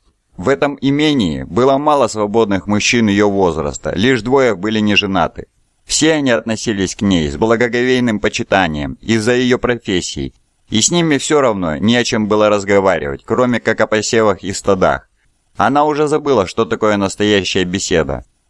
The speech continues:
Но она никогда по-настоящему не беседовала с мужчиной, только с другими девочками, её подругами в храме, много лет назад.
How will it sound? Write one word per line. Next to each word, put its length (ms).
Но 200
она 340
никогда 420
по-настоящему 880
не 160
беседовала 600
с 80
мужчиной, 720
только 360
с 40
другими 400
девочками, 680
её 300
подругами 540
в 80
храме, 520
много 400
лет 220
назад. 460